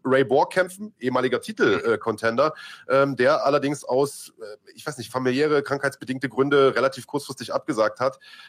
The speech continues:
Ähm, dann ist da ein junger Mann nachgerückt, äh, mit Gustavo Lopez, der Champion ist in der kleineren südamerikanischen Organisation, Combate Americas. Ähm,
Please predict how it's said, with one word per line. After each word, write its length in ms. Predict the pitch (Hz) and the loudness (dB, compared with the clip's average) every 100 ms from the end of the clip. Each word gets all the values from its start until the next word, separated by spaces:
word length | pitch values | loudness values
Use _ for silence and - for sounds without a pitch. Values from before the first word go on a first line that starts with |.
| _ | _
Ähm, 320 | 120 131 131 127 | 0 0 0 -2
dann 200 | 123 127 | -2 -2
ist 220 | 131 - | -4 0
da 120 | 135 | 2
ein 140 | 120 120 | 2 2
junger 180 | 139 | 2
Mann 140 | 139 120 | 2 2
nachgerückt, 600 | 120 143 - 147 - - | 0 0 -2 -2 -4 -2
äh, 220 | 127 131 | 2 2
mit 160 | 135 - | 0 -4
Gustavo 380 | 123 135 120 | -4 -2 0
Lopez, 340 | 120 147 147 - | 0 0 -2 -2
der 260 | 131 127 | 0 0
Champion 400 | 123 123 151 - | 0 -2 -2 -2
ist 220 | 139 143 - | -4 -4 -4
in 80 | |
der 80 | 120 | -4
kleineren 480 | 117 123 143 127 127 | -2 0 2 2 0
südamerikanischen 680 | 120 120 120 117 147 165 151 | -2 -2 -2 -2 -4 -2 -2
Organisation, 680 | 143 147 139 143 - 147 139 | 2 2 0 -2 0 0 0
Combate 380 | 120 123 127 120 | -2 -2 0 0
Americas. 640 | 127 143 143 139 135 - - - - _ | 2 2 2 0 0 -6 -20 -20 -20 _
Ähm, 600 | 120 131 135 139 139 131 | 2 2 2 -2 -4 -6